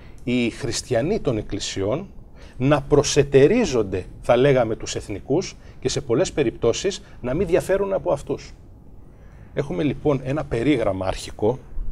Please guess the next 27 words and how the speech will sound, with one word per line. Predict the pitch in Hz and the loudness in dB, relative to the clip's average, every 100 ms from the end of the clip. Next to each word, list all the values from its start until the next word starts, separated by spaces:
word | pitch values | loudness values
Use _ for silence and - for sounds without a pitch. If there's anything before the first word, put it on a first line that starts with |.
| - - - - | -4 -8 -12 -6
που | - 127 | 0 4
μας | 123 | 4
βοηθάει | 95 110 - 185 185 | 4 2 6 8 8
να | 143 117 | 6 4
εννοήσουμε | 107 104 139 165 147 | 2 2 0 -2 -2
και | 123 | -2
να | 101 | -2
καταλάβουμε | 98 98 107 123 87 92 143 - - - - - - | -4 0 2 2 2 -6 -6 -8 -14 -14 -14 -12 2
ότι | 107 107 - - 101 101 98 82 - - - - - | 6 6 4 0 4 4 4 0 -10 -18 -20 -16 -2
το | 101 | 0
Πνεύμα | 131 147 160 139 | 2 -2 -2 0
το | 113 | 4
Άγιο, | 104 87 85 110 - - - - - | 4 2 -2 -4 -4 -18 -20 -20 -8
το | - | -4
οποίο | 101 - 120 | -4 -2 -2
είναι | 120 127 | 0 -2
σεπτό, | 117 - 104 - - 110 - - - - - - | -4 -4 -6 -6 -2 -2 -2 -14 -20 -16 -14 -10
το | 101 | -8
οποίο | - 120 127 | -4 0 0
είναι | 131 | 0
λεπτό | 113 101 - - 127 | -4 -6 -6 -4 -2
και | - | 0
ευαίσθητο, | 110 92 123 - - - 92 - - - - - | 0 0 -2 -2 -10 -12 -12 -12 -14 -14 -14 -14
δεν | 107 151 | -6 -4
μπορεί | 143 165 160 | -4 -2 -2
να | 139 | -2
στέκεται, | - - - 139 - 98 95 | -4 -4 -4 -4 -4 -8 -8